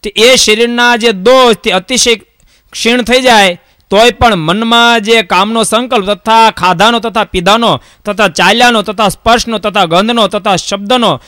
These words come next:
તથા સ્વાદનો જે સંકલ્પ તે રહ્યા કરે તે મનના દોષ જાણે. પહેલા મારે બે દોષ બતાવ્યા, દેહના દોષ આ છે, મનના દોષ. મારે કે દેહ આવો ક્ષીણ થઈ ગયો હોય તો મનની અંદર સંકલ્પ, વિકલ્પ, શબ્દ, સ્પર્શ, રૂપ, રસ અને ગંધનો રહે. એટલે મહારાજ કે બેના દોષ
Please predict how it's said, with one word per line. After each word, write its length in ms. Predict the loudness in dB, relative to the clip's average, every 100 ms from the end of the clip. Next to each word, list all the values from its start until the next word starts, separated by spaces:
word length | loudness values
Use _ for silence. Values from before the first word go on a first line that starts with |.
| _ -8
તથા 240 | 0 0
સ્વાદનો 520 | 2 2 2 2 0
જે 100 | 0
સંકલ્પ 440 | -2 -4 -2 -4 -2
તે 160 | 0
રહ્યા 240 | 2 2 2
કરે 360 | 0 0 -2 -8 _ -4
તે 80 |
મનના 360 | -2 0 0 0
દોષ 200 | 0 -2
જાણે. 200 | -4 -6
પહેલા 260 | -4 -4 -2
મારે 220 | -4 -8
બે 140 | -10
દોષ 240 | -10 -12 -12
બતાવ્યા, 340 | -20 -20 -20 _ _
દેહના 300 | -4 -2 -2
દોષ 260 | -2 -2 0
આ 100 | -2
છે, 200 | -2 -6
મનના 320 | -8 -8 -6
દોષ. 180 | -6 -8 -12 _
મારે 220 | -2 -2 0
કે 120 | -4
દેહ 280 | -4 0 0
આવો 80 |
ક્ષીણ 320 | 0 -2 -4 -2
થઈ 140 | -4
ગયો 180 | -2 -2
હોય 200 | -2 -4 _ -8
તો 100 | -6
મનની 300 | -4 -2 -2
અંદર 200 | 0 -2
સંકલ્પ, 420 | -2 -4 -4 -2
વિકલ્પ, 440 | -4 -2 -2 -2
શબ્દ, 320 | -2 -4 -6 -6
સ્પર્શ, 360 | -6 -6 -6
રૂપ, 220 | -8 -8
રસ 180 | -8 -8
અને 120 | -8
ગંધનો 540 | -6 -6 -2 -2 -2 -4 _ -14
રહે. 320 | -2 2 2 2
એટલે 440 | -6 _ _ -6
મહારાજ 340 | -2 0 0
કે 100 | -2
બેના 360 | -2 0 0 0
દોષ 340 | 0 0 -2